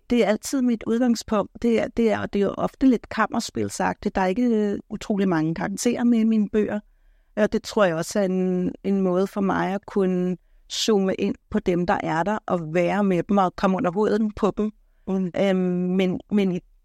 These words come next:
Speaker 1: det relationelle, i, i det, der foregår mellem dem, er det for mig altid handler det om mange ting. Det handler om, om samfund. Hvad er det for en, et samfund, de lever i?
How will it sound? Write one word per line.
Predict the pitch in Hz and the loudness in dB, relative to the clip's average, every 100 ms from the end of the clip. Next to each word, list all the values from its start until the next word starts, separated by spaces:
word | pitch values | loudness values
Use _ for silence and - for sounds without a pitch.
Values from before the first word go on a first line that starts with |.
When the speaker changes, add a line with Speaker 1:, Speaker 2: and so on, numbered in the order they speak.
| - | -4
Speaker 1:
det | 196 175 | -2 0
relationelle, | 180 170 - 196 185 214 226 233 226 | 0 -2 -2 -2 0 2 2 2 0
i, | 185 - - | -2 -8 -10
i | 185 - - | -10 -4 -2
det, | 208 | 0
der | 226 | -2
foregår | - 196 208 214 190 | -2 0 0 2 0
mellem | 180 170 160 | 0 -2 -4
dem, | 175 175 202 _ - _ - | -2 -2 -6 _ -20 _ -2
er | 190 | -2
det | 190 | 0
for | 196 | 0
mig | 170 170 185 | 0 0 -2
altid | 226 220 - 208 | -2 -2 -2 -2
handler | 175 175 185 | 0 0 0
det | 190 - - - _ - | 0 -4 -8 -12 _ -4
om | 175 | 0
mange | 170 143 214 269 | 0 2 2 2
ting. | - 156 - _ - | 0 -6 -6 _ -2
Det | 185 | -2
handler | 185 175 165 160 156 151 | 0 0 2 0 0 -2
om, | - 147 139 143 143 _ _ | -2 -2 -2 -2 -4 _ _
om | 156 | -2
samfund. | 139 170 185 220 220 202 | 2 2 2 0 0 2
Hvad | 190 | 2
er | 180 | 0
det | 208 | -2
for | - | 0
en, | 170 151 147 - | 0 0 -2 -4
et | 156 - | -8 -6
samfund, | 160 151 165 196 156 | -2 -2 0 -2 0
de | 156 | 0
lever | 139 147 180 240 | 0 0 0 0
i? | 214 | 0